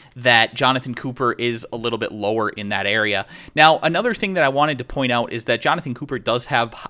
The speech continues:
high acceleration. Eighty-five acceleration is one of the highest that you're gonna find for an offensive lineman. So that was a little bit surprising to me.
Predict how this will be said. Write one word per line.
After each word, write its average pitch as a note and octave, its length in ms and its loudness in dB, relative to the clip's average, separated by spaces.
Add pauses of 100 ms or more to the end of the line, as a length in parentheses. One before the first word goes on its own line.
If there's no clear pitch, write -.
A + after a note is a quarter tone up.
high D3 460 2
acceleration. B2 720 -4
Eighty-five C#3 540 -2
acceleration A2+ 600 -6
is A2 140 -12
one B2 100 -4
of C3+ 60 -6
the A2 60 -4
highest B2+ 340 0
that - 80 -6
you're A2+ 100 -12
gonna A2+ 140 -6
find A2+ 320 -6
for A#2 240 -6
an A2 60 -4
offensive A2 480 -6
lineman. A2 400 -4 (260)
So - 140 -12
that C#3 140 0
was D3+ 120 -4
a - 40 -4
little C3+ 140 -4
bit C3 140 -2
surprising A#2+ 560 -2
to B2+ 120 -14
me. A#2+ 300 -4